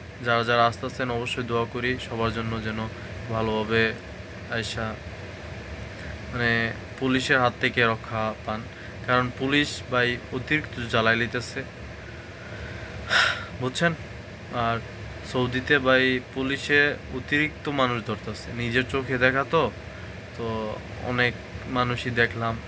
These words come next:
যে, কালকেই দেখলাম, আহ, যে অনেকজনকে, আহ, মোবাইল নিয়ে গেছে, প্রায় পনেরো বিশ জনের মতন মোবাইলগুলা নিয়া তাদেরকে বসায় রাখছে। তো অনেকের দেখা যায় মোবাইলে অ্যাপসের, অ্যাপসের খুললা দেখা যায় যে আকামা কার্ড নেয় না,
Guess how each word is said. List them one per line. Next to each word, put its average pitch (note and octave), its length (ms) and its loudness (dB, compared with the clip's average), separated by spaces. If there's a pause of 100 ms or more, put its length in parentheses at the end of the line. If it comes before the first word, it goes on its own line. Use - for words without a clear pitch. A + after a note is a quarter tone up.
যে, A2+ 100 -2
কালকেই A2+ 420 2
দেখলাম, A#2 360 2
আহ, - 840 -8
যে A#2+ 200 4
অনেকজনকে, C3 960 4
আহ, - 340 -8 (200)
মোবাইল B2+ 540 6 (300)
নিয়ে B2 300 2
গেছে, B2+ 300 -2 (200)
প্রায় A2 360 0 (460)
পনেরো C3 260 4
বিশ C3+ 160 4
জনের C3+ 220 4
মতন B2 260 -2 (420)
মোবাইলগুলা A#2 540 2
নিয়া B2+ 340 4 (420)
তাদেরকে A#2+ 300 2
বসায় A2 320 2
রাখছে। G#2 260 0 (480)
তো D3+ 80 0
অনেকের D#3+ 320 6
দেখা D3+ 220 8
যায় C#3+ 120 2
মোবাইলে B2+ 360 6
অ্যাপসের, A#2+ 360 4 (220)
অ্যাপসের B2 300 -2
খুললা A#2 460 0 (460)
দেখা A#2+ 160 6
যায় A#2 200 6
যে A2+ 120 4
আকামা A#2+ 380 4
কার্ড A#2 240 6
নেয় A#2 140 4
না, A2+ 200 -2